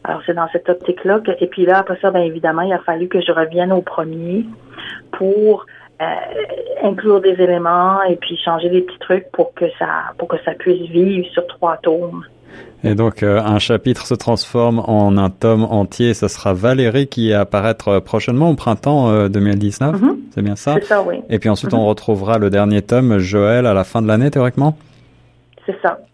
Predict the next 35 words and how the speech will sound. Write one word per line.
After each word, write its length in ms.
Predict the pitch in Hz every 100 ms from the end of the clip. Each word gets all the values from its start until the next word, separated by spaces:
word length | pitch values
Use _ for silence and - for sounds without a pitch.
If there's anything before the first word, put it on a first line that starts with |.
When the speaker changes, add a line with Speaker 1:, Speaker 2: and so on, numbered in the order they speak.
| _ _ _ _ _ _ -
Speaker 2:
Suzanne ? 320 | - 135 147
Speaker 1:
Et, 140 | 170 170
en 160 | 160 170
tout 100 | -
cas, 120 | -
c'est, 220 | - - - - - - -
c'est, 120 | - 190
c'est 100 | 190 190
ce 60 |
qu'on, 300 | 196 185 175 180
c'est 80 |
ce 60 | 175
qu'on 120 | 196
prévoit. 360 | 190 190 185 262
Les, 260 | 226 214 -
ils 260 | - 214 202
sont 140 | 226
déjà 300 | 220 226 226
terminés, 480 | 285 226 202 196 240
mais 100 | 311
là, 100 | 208
on 80 | 220
est 60 | 202
en 80 | 185
train 140 | 196
de 60 | 190
faire 160 | 196
le, 140 | 190 180 -
le 160 | 180 170
travail, 640 | - 170 170 175 180 180
euh, 120 | 170 - - - - - -
préédition, 880 | - 185 170 160 - - - 82 80
là. 160 | - - -
Speaker 2:
C'est 140 | -
ça, 200 | 90 85